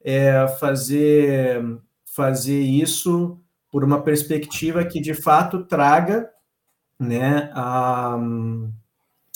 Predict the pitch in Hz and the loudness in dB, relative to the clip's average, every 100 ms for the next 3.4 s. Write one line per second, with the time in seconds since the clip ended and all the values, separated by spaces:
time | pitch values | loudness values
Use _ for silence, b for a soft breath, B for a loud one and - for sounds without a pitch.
0 | b b _ _ 135 139 147 151 151 147 | b b _ _ 0 2 2 2 4 2
1 | 139 139 147 147 151 147 143 143 156 156 | 2 -2 0 0 2 4 4 4 4 2
2 | 151 143 143 139 135 139 147 147 143 - | 0 0 2 0 2 4 6 4 2 -4
3 | 135 131 131 | -4 -2 -2